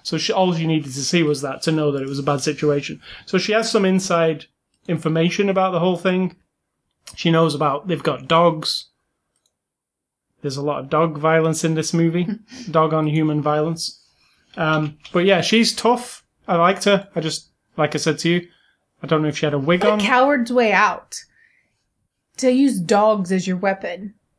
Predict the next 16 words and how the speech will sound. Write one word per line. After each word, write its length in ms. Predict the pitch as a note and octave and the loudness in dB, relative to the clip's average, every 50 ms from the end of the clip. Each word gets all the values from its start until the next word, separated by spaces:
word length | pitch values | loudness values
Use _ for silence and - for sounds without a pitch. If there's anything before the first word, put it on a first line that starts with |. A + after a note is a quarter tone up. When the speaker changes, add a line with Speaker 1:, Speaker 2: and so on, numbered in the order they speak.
| _ _ | _ _
Speaker 2:
I 40 | A#3 | 0
mean, 280 | B3 B3+ B3 A#3 A3 A3+ | 2 4 4 2 2 0
what 140 | C#4 D#4 D#4 | -2 -4 -4
a 40 | - _ | -8 _
fucking 520 | _ - _ - _ - D#4+ D4+ C4 A#3 | _ -20 _ -16 _ -4 -2 -2 -2 0
loser 540 | A3+ B3 C4 C#4 A#3+ A3 G#3 F3 F3 F3+ - - | 0 0 0 0 0 0 0 0 0 -2 -4 -4
uses 460 | G#3+ A3+ B3+ C4+ B3+ A#3 A#3+ A#3 A3 | -2 0 2 2 2 2 0 0 0
another 420 | A3 G#3+ G#3 A3 A#3+ A#3 B3 A#3 A3+ | 0 -2 0 -2 0 0 0 -2 -2
creature 720 | - - C4 B3+ A#3+ G3+ - G3+ F3+ E3+ E3 F3+ F#3 - _ | -4 -2 0 0 0 0 -2 -4 -4 -4 -4 -6 -8 -10 _
to 80 | G3 | -10
do 240 | F3+ F3 A3+ G#3 G#3 | -4 -2 0 0 2
their 140 | G3 G3 F#3+ | 2 0 0
dirty 260 | F3+ G3 G3+ F#3+ F#3 | 2 0 0 0 -2
work 260 | F3+ F3 D#3+ D#3+ - | -2 -4 -4 -4 -6
for 240 | - - F#3 F3 F3+ | -4 -4 -2 -2 -2
them? 240 | - - D3 F3+ | -4 -6 -8 -10